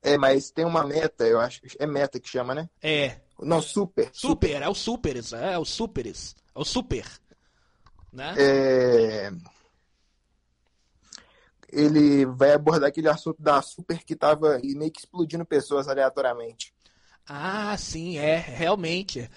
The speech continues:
Speaker 2: Ah, a gente até esquece, tem muito tempo que, que a última temporada tem dois anos, né? Ficou muito tempo sem aí uma,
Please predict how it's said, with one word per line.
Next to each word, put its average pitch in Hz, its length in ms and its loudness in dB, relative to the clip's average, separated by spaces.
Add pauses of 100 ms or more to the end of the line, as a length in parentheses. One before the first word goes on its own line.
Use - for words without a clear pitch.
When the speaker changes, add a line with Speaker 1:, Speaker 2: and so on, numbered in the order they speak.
(240)
Speaker 2:
Ah, 135 300 4
a 139 40 4
gente 156 300 -2
até 170 180 -2
esquece, 180 580 -2
tem 160 120 -2
muito 151 320 -6
tempo 180 340 -6
que, 131 380 -6 (260)
que 117 420 -12
a 123 140 -6
última 135 320 -4
temporada 143 480 -6
tem 185 160 -8
dois 208 320 -2
anos, 127 380 -6
né? 139 100 -8
Ficou - 180 -6
muito 160 300 -8
tempo 170 320 -8
sem 147 240 -10
aí 131 180 -6
uma, 135 220 -8